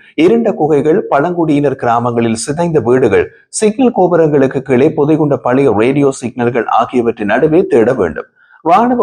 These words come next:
உளவுத்துறையின் ஆரம்ப விசாரணையில் கண்டுபிடிக்கப்பட்ட மிகப்பெரிய அதிர்ச்சி பதினான்கு நிமிடங்களுடன்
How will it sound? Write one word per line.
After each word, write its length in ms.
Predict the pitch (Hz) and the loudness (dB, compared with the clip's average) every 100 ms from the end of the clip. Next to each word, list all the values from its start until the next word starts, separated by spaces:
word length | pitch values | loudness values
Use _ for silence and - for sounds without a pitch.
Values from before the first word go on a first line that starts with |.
| - | 0
உளவுத்துறையின் 600 | 139 180 165 165 135 160 - 117 | 0 2 0 0 0 0 0 0
ஆரம்ப 360 | 170 196 180 143 | 0 0 -2 -4
விசாரணையில் 560 | - 143 107 113 151 | -4 -2 -2 -2 -2
கண்டுபிடிக்கப்பட்ட 760 | 123 123 143 135 123 127 110 165 165 | 0 -2 -2 -2 -2 -2 -2 -2 -2
மிகப்பெரிய 440 | 107 170 180 170 123 | -2 -2 -2 0 0
அதிர்ச்சி 360 | 101 123 107 - 202 - - - | 0 -2 -4 -6 -6 -10 -8 -2
பதினான்கு 500 | 160 233 226 214 190 | 0 2 2 2 0
நிமிடங்களுடன் 720 | 110 135 175 165 151 123 135 | 0 0 0 0 0 0 0